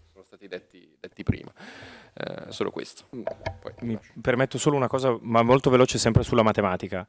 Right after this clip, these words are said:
Speaker 2: Anche la vostra proposta prevede un aumento su quelle fasce lì. Da zero cinquantadue a zero cinquantasette sono sette euro e cinquanta in più all'anno. Quindi la differenza tra la nostra e la vostra proposta è di cinque euro all'anno, su quella fascia che,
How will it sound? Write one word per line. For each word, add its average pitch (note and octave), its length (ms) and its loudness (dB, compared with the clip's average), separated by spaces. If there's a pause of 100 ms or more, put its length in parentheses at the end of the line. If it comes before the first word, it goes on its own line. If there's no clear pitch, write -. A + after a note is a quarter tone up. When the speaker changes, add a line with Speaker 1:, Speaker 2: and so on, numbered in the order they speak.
(160)
Speaker 2:
Anche B2+ 240 0
la B2+ 80 8
vostra A#2+ 280 4
proposta A2+ 400 2
prevede G2+ 280 0
un G2 80 2
aumento G2 320 0
su - 120 -10
quelle F#2 180 -2
fasce G2 280 -4
lì. F#2 180 -4
Da G#2 180 0
zero A#2 180 2
cinquantadue A2+ 520 2
a - 20 2
zero A2+ 180 4
cinquantasette B2 680 2
sono A2 220 -2
sette - 340 0
euro G#2+ 160 4
e G#2 40 2
cinquanta G2+ 440 0
in G2 80 0
più G2+ 120 2
all'anno. G2 540 2 (600)
Quindi A#2 220 0
la A2+ 100 4
differenza C#3 520 2
tra B2+ 200 4
la B2 120 4
nostra C3 480 0
e - 20 2
la G#2+ 100 2
vostra A#2+ 320 2
proposta C#3+ 440 4
è B2+ 40 2
di A2+ 100 -2
cinque A2 340 0
euro G2+ 200 6
all'anno, G#2 580 2 (200)
su - 180 -2
quella G2 280 -2
fascia G#2 340 0
che, F#2+ 280 0